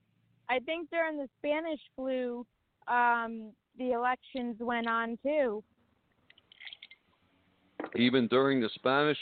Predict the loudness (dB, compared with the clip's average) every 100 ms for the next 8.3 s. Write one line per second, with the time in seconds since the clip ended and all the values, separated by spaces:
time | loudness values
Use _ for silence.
0 | -4 2 4 2 -4 _ _ _ _ _
1 | _ -20 -20 _ _ -8 -4 2 6 6
2 | 6 2 -10 -20 _ 0 4 6 6 2
3 | 0 0 0 -2 -4 -4 -4 -2 -2 -6
4 | -14 -4 -2 -2 -6 -8 -4 -2 -2 -4
5 | 0 4 4 2 -2 -4 0 0 2 2
6 | 2 0 0 2 2 0 2 4 2 -2
7 | _ _ _ _ _ _ _ _ -4 2
8 | 4 4